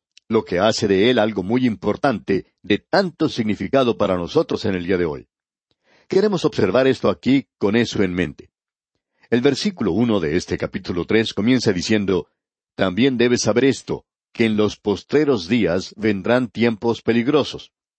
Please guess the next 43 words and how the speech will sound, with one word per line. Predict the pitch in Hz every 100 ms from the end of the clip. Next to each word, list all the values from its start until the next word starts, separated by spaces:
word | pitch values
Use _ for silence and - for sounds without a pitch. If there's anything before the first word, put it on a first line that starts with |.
| _ _ _ -
Es | 165
decir, | 143 147
que | -
el | 110
apóstol | - 127 110 -
Pablo | 113 101
está | -
diciéndole | 107 92 110 107 92 90
a |
este | 90
joven | 92 113 104
Timoteo | 90 90 80 104 110 107
que | - -
tiene | 190 156
que |
saber | 135 104 120
también | - 104 110 123
esto. | 120 - 71 - _ _ _ _ _ -
Esto | 90 80 82
es | 90 107
aparentemente | 98 95 95 85 110 104
algo | 98 113 101
muy | 87 87 160 180
importante. | 127 107 98 135 104 - - _ _ _ _ _ _
Él | 156 180
está | - 160
diciéndole | 135 151 165 147 117
a | -
Timoteo | 95 82 120 139 139
lo | 110
que | 104
debe | 95 180
esperar | 165 - 104 120
que | 123 117
suceda | 107 139 104 80 - _ _
y | 139 110
cuál | 117 151 175
será | 117 135
el | 143
futuro | - 101 131 127
de | 127
la | 127
iglesia. | 147 165 - 73